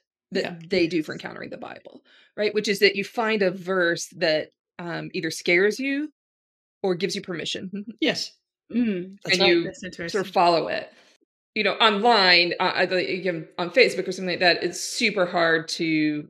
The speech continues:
Speaker 1: sort of present a different method, um, in comments. And y-, generally people, uh, uh, sometimes the q-,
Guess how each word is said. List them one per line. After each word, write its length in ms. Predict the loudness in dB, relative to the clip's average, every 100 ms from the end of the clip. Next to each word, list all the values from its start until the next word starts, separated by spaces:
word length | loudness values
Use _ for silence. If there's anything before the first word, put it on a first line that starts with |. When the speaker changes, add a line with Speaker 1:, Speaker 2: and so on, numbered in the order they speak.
| _ _ _ _ _ _ _ _
Speaker 1:
sort 180 | -14 -12
of 60 | -6
present 420 | -4 -2 -4 -4
a 60 |
different 280 | -6 -6 -8
method, 560 | -6 -6 -4 -6 -6 -10
um, 200 | -10 -10 -8
in 160 | -8
comments. 680 | -10 -10 -8 -8 -10 -12 -16 _ _ _ _ _ _ _ _
And 440 | 2 2 0 -6 -12 _ _
y-, 140 | -18 -12 0
generally 340 | 6 6 8 4
people, 560 | 2 2 2 2 -2 0
uh, 80 | 4 6
uh, 40 |
sometimes 360 | 4 4 2 4
the 100 | 2
q-, 260 | 0 -8